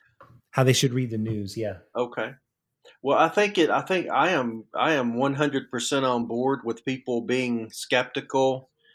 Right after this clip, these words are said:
Speaker 2: of news. I, I guess the thing that frustrates me more than anything is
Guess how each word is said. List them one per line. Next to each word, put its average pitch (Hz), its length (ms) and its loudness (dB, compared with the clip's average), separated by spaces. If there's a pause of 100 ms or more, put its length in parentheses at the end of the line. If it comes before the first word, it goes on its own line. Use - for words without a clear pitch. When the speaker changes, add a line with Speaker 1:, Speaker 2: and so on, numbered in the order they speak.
(320)
Speaker 2:
of 123 160 2
news. 127 600 0
I, 113 200 -4 (120)
I 127 100 -4
guess 156 340 -2
the 127 140 -6
thing 139 340 0
that 117 220 -4
frustrates 131 680 0
me 131 260 -2
more 127 260 2
than 117 160 0
anything 123 600 0
is 117 600 -2